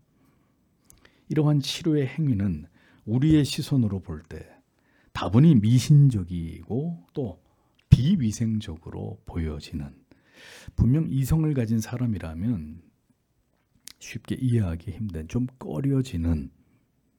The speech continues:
이런 행위였습니다. 어떻게 보면 좀 어리석고 무가치하고 비정상적으로 보이는 이러한 행위를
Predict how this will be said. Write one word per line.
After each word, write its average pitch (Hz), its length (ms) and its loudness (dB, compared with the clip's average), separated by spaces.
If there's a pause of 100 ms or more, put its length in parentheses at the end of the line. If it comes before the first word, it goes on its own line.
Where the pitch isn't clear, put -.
(240)
이런 127 340 0
행위였습니다. 90 1600 -12 (3000)
어떻게 151 260 -2
보면 135 320 2
좀 151 400 -2 (120)
어리석고 127 440 0
무가치하고 101 840 -4
비정상적으로 98 1000 -2
보이는 78 460 -12 (120)
이러한 120 440 0
행위를 104 760 -2